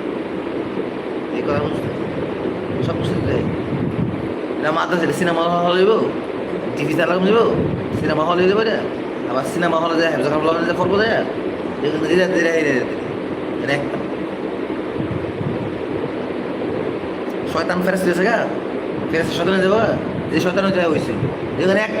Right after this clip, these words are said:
হয়, দুইটা জীবন হয়। কলেতে চাপ দিলে পানি বাড়িব,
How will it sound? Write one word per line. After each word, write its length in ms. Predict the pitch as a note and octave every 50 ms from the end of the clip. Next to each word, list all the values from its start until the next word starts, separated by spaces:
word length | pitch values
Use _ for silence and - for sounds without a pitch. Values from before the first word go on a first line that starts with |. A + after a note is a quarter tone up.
| - D3+
হয়, 120 | B2 - C3+ C3+
দুইটা 200 | F3+ G#3+ G#3+ G#3+ G3
জীবন 180 | G#3 G3+ G3+ G3+ F#3
হয়। 140 | D3+ C3 - - - - - - - - - - - - - - - - - - - - - - - - - - - - - - - - - - - - - - - - - - - - - - - -
কলেতে 300 | D3 D#3+ E3+ F3+ - F3 D3+
চাপ 100 | - D#3+ - E3+
দিলে 120 | F3+ F3+ F3+
পানি 140 | F3+ F#3+ G3+ G3 F#3+
বাড়িব, 200 | F#3+ F3+ D3 B2+